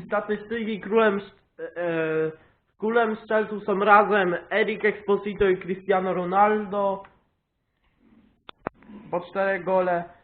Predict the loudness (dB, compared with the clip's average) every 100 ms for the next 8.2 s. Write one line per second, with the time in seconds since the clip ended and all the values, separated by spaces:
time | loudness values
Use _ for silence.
0 | _ _ -6 -2 2 2 0 0 4 2
1 | 0 -4 2 2 4 2 2 2 0 0
2 | -4 -8 -4 -4 -6 -10 -18 -10 -4 0
3 | 0 0 -4 -4 -4 -8 -12 -10 -8 -6
4 | -4 -2 -2 -2 -4 -6 -12 _ _ _
5 | -8 -2 0 0 -2 -6 -6 -4 0 0
6 | 0 0 0 0 4 6 6 4 4 0
7 | 0 0 -2 -6 -4 -6 -6 -6 -6 -8
8 | -8